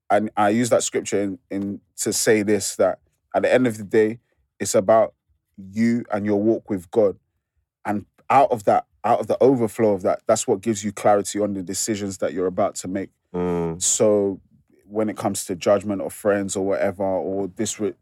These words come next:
Speaker 1: this, the last scenario that we spoke about in terms of you're anxious and fear, like, where the Spirit of the Lord is, there's liberty, there's freedom. That's another scripture. It says, "God hasn't given us a spirit of fear, but of love, power, and of a sound mind."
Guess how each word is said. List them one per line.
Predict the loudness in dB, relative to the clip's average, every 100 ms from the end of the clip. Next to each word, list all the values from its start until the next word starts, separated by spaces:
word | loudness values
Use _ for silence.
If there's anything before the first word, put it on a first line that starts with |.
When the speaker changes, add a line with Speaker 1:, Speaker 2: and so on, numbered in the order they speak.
| -8
Speaker 1:
this, | -6 -6 -6
the | -2
last | 4 4 4
scenario | -2 0 0 2
that | 0
we | -2
spoke | -6 -2 -2 -2
about | -2 0 -2 -6 _ _ -12
in | -6
terms | 2 2 2 -2
of | -4 -6 _ _ -6
you're | -6 -2
anxious | -4 -4 -6 -4
and | -6
fear, | -6 0 0 2
like, | 0 0 -2 _ _ _ _ -4
where | -2
the | 0
Spirit | 0 4 4
of | 2
the | 0
Lord | 2 2
is, | -2 -2
there's | -4 0
liberty, | 0 0 -4 -2
there's | -2 -4
freedom. | -2 -2 0 -4 -2
That's | -2 0
another | 2 2 0
scripture. | -4 -4 -4 -4 -4 -6 _ -18
It | -4
says, | -2 0
"God | 4 6
hasn't | 6 2 -2
given | -2
us | -2 -4
a | -6
spirit | -2 -2
of | -2
fear, | -4 0 2 2 -4 _ _
but | -6 -4
of | 0
love, | 2 2 0
power, | 0 0
and | -2
of | -8
a |
sound | -6 -6 -4
mind." | -6 -8